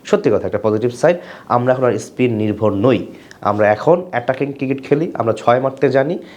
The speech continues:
এবং আমরা হচ্ছে এখন ভয় ডরহীন ক্রিকেট খেলি এবং আমাদের পেস বোলিংও একটা শক্ত সামর্থ্যের ভিত গড়ে দিচ্ছে। এগারো জন প্লেয়ারের মধ্যে পাঁচজনই হচ্ছে পেস বোলার, এটা দুর্দান্ত কম্বিনেশন, সত্যি কথা দুর্দান্ত কম্বিনেশন। কারণ হচ্ছে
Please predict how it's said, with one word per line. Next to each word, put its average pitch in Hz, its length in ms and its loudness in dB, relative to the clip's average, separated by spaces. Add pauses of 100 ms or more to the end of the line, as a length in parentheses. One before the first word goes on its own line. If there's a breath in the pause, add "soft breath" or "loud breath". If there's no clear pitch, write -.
(120)
এবং 113 140 0
আমরা 110 260 4
হচ্ছে 123 320 -2
এখন 123 320 0
ভয় 117 240 6
ডরহীন 120 380 2
ক্রিকেট 139 300 -4
খেলি 196 200 0
এবং - 400 -6
আমাদের 113 300 2
পেস 117 380 4
বোলিংও 127 460 2 (220)
একটা - 280 0 (100)
শক্ত 127 520 0
সামর্থ্যের 107 580 -2
ভিত 92 280 -2 (400)
গড়ে 113 140 6
দিচ্ছে। - 300 -4 (400 loud breath)
এগারো 139 300 4
জন 156 160 2
প্লেয়ারের 131 380 4
মধ্যে 120 200 0
পাঁচজনই 120 480 0
হচ্ছে 110 340 -6
পেস 107 280 0
বোলার, 95 200 0
এটা 160 120 4
দুর্দান্ত 139 420 2
কম্বিনেশন, 92 580 -2 (160)
সত্যি 180 220 2
কথা 180 120 2
দুর্দান্ত 127 380 0
কম্বিনেশন। 87 460 -6
কারণ 160 220 4
হচ্ছে 170 340 -2